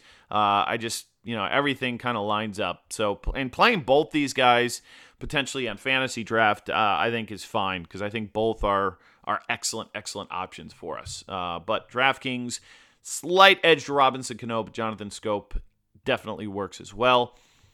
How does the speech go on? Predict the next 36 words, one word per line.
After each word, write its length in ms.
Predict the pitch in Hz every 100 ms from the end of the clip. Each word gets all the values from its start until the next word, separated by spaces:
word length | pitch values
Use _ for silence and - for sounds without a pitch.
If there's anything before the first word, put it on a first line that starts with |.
| _ -
Uh, 640 | - 117 117 117 117 113 117
let's 180 | 113
see 960 | - - - 127 127 117 107 101 101 95
if 180 | - -
there's 220 | - 98
anything 380 | 117 117 107 101
else. 420 | 107 104 101 - - - -
Is 120 | - 135
Struble 460 | 147 196 208 208
still 320 | 185 - 190
cheap? 320 | 180 - 175 -
He's 120 | 139
also 260 | 160 151
shortstop 500 | 139 143 139 - 135
eligible, 360 | 139 131 120 127
three 300 | - 127 135
K 220 | - 127
against 280 | 120 117 -
Taijuan 380 | 117 120 117 113
Walker. 400 | 113 117 120 117 - -
I 60 | -
might 180 | 233 254
be 100 | 196
playing 360 | 170 180 139
Walker, 320 | 131 123 107
so 160 | 104 117
I 60 | 120
don't 180 | 135
know 120 | 120 113
how 120 | 110
much 240 | 113 110
Mets 400 | 104 104 113 -
I'm 100 | 104
gonna 160 | 104 98
have, 300 | 104 101 92
but 180 | 104